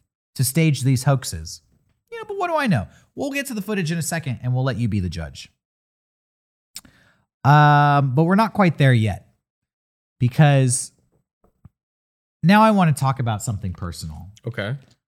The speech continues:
Speaker 1: I remember seeing a picture of the skunk ape when I was, like, fifteen years old, and it scared the fucking shit out of me. <laughs> I don't know if you've ever seen this photo.
Speaker 2: No.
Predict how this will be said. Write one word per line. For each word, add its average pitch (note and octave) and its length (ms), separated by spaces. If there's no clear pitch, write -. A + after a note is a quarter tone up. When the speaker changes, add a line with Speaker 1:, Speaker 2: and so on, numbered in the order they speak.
Speaker 1:
I A3+ 240
remember E3 500
seeing C#3 580
a - 40
picture - 380
of E2+ 140
the F2 120
skunk F2 420
ape E2 320
when G#2 180
I A2+ 120
was, G#2 180
like, G2+ 160
fifteen A#2+ 500
years F#2+ 300
old, E2 320
and E3 180
it B2+ 80
scared F#3 400
the D#3+ 60
fucking A#2+ 280
shit G#2 220
out D#2+ 160
of - 80
me. - 60
<laughs> - 400
I G3 120
don't C4 80
know B3+ 80
if G3 80
you've F#3+ 100
ever D#3+ 140
seen D3 260
this B2 200
photo. F#2 440
Speaker 2:
No. B2+ 220